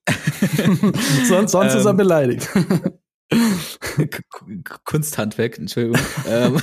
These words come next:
Speaker 2: <laughs> ähm, al-, als Creator muss man sich selber als, ich sag mal schon, Marketologe weiterentwickeln, als, als wissender und verstehender Mensch, wie eine Social-Media-Plattform funktioniert.
Speaker 1: Mhm,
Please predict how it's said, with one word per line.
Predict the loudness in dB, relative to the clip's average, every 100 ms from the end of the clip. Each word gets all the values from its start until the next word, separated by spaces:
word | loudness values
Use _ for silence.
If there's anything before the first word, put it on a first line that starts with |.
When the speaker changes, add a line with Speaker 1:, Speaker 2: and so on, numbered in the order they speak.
| -2
Speaker 2:
<laughs> | -2 0 -2 -2 -4 -4 -8 -4 -6 -4 -2
ähm, | 0 0 -4 -10 _ _ _ -20 _
al-, | -6 -4
als | -4 -2 -4 -6
Creator | -4 -2 -2 -4 -6 -6 -6
muss | -6 -4
man | -2 -4 -6 _
sich | -6 -4
selber | -4 -2 -2
als, | -4 -6 -16 _
ich | -14 -14
sag | -12 -10
mal |
schon, | -8 -8 -10 -14 _ _ -8
Marketologe | -6 -6 -8 -6 -2 -2 -2 -2
weiterentwickeln, | -2 -4 -4 -8 -6 -6 -6 -6 -10 -20 _ _
als, | -4 -4 -4 -6
als | -4 -4 -8 -14
wissender | -14 -4 -4 -2 -4 -4
und | -6
verstehender | -6 -6 -6 -4 -2
Mensch, | -4 -4 -8 -14
wie | -8 -6
eine | -6
Social-Media-Plattform | -6 -8 -8 -6 -6 -6 -8 -10 -10 -14
funktioniert. | -12 -14 -10 -2 2
Speaker 1:
Mhm, | 4 2 -2